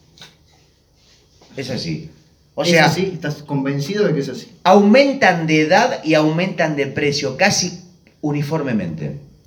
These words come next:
Speaker 2: Al artista más viejo cobra más caro.
Speaker 1: Phil Collins cuando tenía dieciocho años salía mucho
Speaker 2: Toma,
Speaker 1: más barato que
Speaker 2: toma.
Speaker 1: ahora que tiene muchos más.
Speaker 2: Tiene sentido.
Speaker 1: Y estaba mucho mejor en forma que ahora, pero las entradas son más caras cuanto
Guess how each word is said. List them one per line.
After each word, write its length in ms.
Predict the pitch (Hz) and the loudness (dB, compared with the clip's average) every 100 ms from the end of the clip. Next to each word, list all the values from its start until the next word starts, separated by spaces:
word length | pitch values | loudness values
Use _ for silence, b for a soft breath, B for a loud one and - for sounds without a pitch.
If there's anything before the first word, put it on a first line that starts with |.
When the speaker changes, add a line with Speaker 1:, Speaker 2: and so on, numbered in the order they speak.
| _ | _
Speaker 2:
Al 100 | 123 | -6
artista 300 | 135 175 185 | -4 -2 -2
más 160 | 175 160 | 4 6
viejo 320 | 190 214 - | 8 6 0
cobra 220 | 175 165 | 0 0
más 140 | 143 - | 0 -4
caro. 220 | 127 - | -8 -10
Speaker 1:
Phil 300 | - 214 220 | -2 -2 0
Collins 320 | 226 247 226 | 2 4 2
cuando 160 | 160 147 | 2 0
tenía 160 | 147 | 0
dieciocho 380 | 170 156 165 170 | 0 0 0 2
años 200 | 202 214 | 2 2
salía 640 | 131 139 139 123 113 107 104 | -2 4 4 4 2 -2 -4
mucho 160 | 143 147 | -4 0
Speaker 2:
Toma, 120 | 143 | 4
Speaker 1:
más 40 | 143 | 6
barato 200 | 143 165 | 6 4
que 280 | 127 120 117 | 2 0 0
Speaker 2:
toma. 160 | - 120 | -2 0
Speaker 1:
ahora 160 | 131 | 0
que 80 | 113 | 0
tiene 160 | 110 113 | -2 -4
muchos 260 | 110 113 - | -4 -4 -2
más. 460 | 123 - - - _ _ | -2 -2 -8 -16 _ _
Speaker 2:
Tiene 200 | 180 165 | -4 0
sentido. 360 | 139 113 107 - | 0 -2 -8 -8
Speaker 1:
Y 80 | 127 | -6
estaba 300 | - 151 147 | -4 0 0
mucho 220 | 143 151 | 0 0
mejor 220 | 135 143 | 0 0
en 80 | 135 | -2
forma 260 | 135 160 139 | -2 -4 -2
que 80 | 123 | 2
ahora, 360 | 185 180 120 | 4 4 2
pero 160 | 139 139 | 0 -2
las 140 | 143 | -2
entradas 360 | 156 160 208 208 | -4 -2 -2 -2
son 140 | 170 | -4
más 160 | 175 170 | -4 -4
caras 520 | - 202 208 220 - - _ | 2 4 4 0 -6 -18 _
cuanto 840 | 151 160 160 - 160 160 - - | -2 0 0 -4 -2 -2 -4 -20